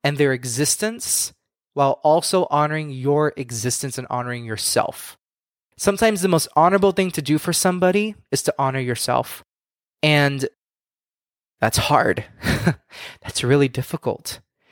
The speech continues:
So I want to reiterate that everything I'm saying about love on the other side is not an excuse or a reason to welcome abusive relationship into your life. Abuse of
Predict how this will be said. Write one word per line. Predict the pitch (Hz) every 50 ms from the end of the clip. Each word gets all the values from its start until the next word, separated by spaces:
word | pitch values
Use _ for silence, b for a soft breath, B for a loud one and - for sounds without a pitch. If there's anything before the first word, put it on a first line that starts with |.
| B B B B
So | - - 180
I | 190
want | 170 175 202 214 285 -
to | - 233
reiterate | 185 185 170 - 151 151 143 123 117 - - - - _ -
that | 151 - -
everything | - 190 185 214 220 254 240
I'm | 226 208
saying | - - 185 180 180
about | 165 160 127 135
love | 139 139 139 139
on | 156 147
the | 143 135 135
other | 131 127 131
side | 120 - - 120 117 131 135 151 165 180 B B B B B B B
is | B 151 135 - 139
not | 139 139 147 151 151 156 165 180 185 - - _ _ _ _ _ _ _ _ -
an | 147 131
excuse | 123 - - - - - - - 123 123 139 202 220 - - - - - - - - _ _ _ _ _ _ _ _ _ _ _ _ _ _ _ _ _ -
or | - 143 135 131
a |
reason | 123 127 131 139 139 151 139 127 120 107 104 110 123 - _ _ _ _ _ _ _ _ _ _ _ _ _ _ _ _ _ _ _ _ _ _ _ _ _
to | - - - 147 135 135
welcome | 127 139 143 147 147 - 160 147 139 143 143 139 - _ _ _ - -
abusive | 135 117 - 120 117 139 139 - - 147 135 123
relationship | 127 127 117 120 120 113 - - 127 - - 120 113 - -
into | 120 117 - - 120
your | 113 113
life. | 52 - - - - - - - - - _ _ _ _ _ _ -
Abuse | 143 131 147 170 180 - -
of | 151 127